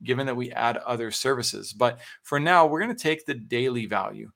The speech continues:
um, as we call it in restaurants, the, the, the one visit transaction value. We're gonna take the one transaction value.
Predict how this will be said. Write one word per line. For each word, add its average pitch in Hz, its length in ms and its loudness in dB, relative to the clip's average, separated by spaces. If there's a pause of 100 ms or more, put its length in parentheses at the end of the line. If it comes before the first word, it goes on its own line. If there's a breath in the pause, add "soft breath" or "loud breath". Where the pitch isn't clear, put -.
(120)
um, 117 180 4
as 117 140 -4
we 120 80 -2
call 127 220 4
it 127 40 0
in 117 100 -8
restaurants, 110 600 -6
the, 107 280 -2
the, 107 220 -6 (140)
the 113 100 -8
one 147 320 -2
visit 123 340 -2
transaction 110 640 -2
value. 101 260 -2
We're 135 100 -2
gonna 143 100 -4
take 143 140 -4
the 127 100 0
one 127 240 0
transaction 151 640 0
value. 101 360 -2